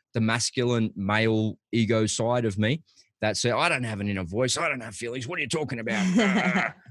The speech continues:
Speaker 1: You know, it's really kind of blokey, right? Oz-, typical Aussie bloke. And it's a bit British as well, you know, it's that stiff upper lip
Speaker 2: Yes,
Speaker 1: thing.
Speaker 2: yes.
Speaker 1: It's very, very British. But the reality is I, I do have a little bit of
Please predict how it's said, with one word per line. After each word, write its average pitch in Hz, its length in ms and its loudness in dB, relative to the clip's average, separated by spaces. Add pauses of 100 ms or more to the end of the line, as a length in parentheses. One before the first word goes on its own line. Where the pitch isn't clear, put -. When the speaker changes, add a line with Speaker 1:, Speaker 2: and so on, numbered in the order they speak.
Speaker 1:
You 120 80 2
know, 117 80 4
it's 107 140 0
really 120 360 4
kind 123 260 2
of 104 80 -2 (160)
blokey, 131 460 2
right? 92 280 0 (400)
Oz-, 135 220 0 (100)
typical 185 460 2
Aussie 127 380 2
bloke. 117 360 0
And 120 140 2
it's 151 140 -2
a 185 40 0
bit 220 220 -2
British 214 340 0
as 120 180 0
well, 180 220 0
you 87 60 0
know, 92 100 0
it's 113 140 -4
that - 160 -2
stiff - 340 2
upper 226 140 4
lip 262 60 6 (100)
Speaker 2:
Yes, - 180 -2
Speaker 1:
thing. 98 200 -4 (160)
Speaker 2:
yes. 185 460 -4
Speaker 1:
It's - 80 -16
very, 160 260 4
very 147 280 2
British. 120 500 0
But 123 140 0
the 135 80 0
reality 139 580 4
is 110 220 0 (260)
I, 123 80 -2 (100)
I 135 120 4
do 170 340 0
have 139 300 0
a 123 80 2
little 131 220 2
bit 123 160 0
of 107 220 0